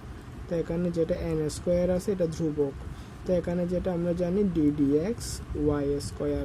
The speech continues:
হ্যাঁ, এখানে একটা জিনিস বোঝার আছে, আমি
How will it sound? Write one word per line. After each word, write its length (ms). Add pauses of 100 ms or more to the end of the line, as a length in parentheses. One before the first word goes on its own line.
হ্যাঁ, 180
এখানে 220
একটা 120 (100)
জিনিস 200 (140)
বোঝার 280 (100)
আছে, 200 (1800)
আমি 140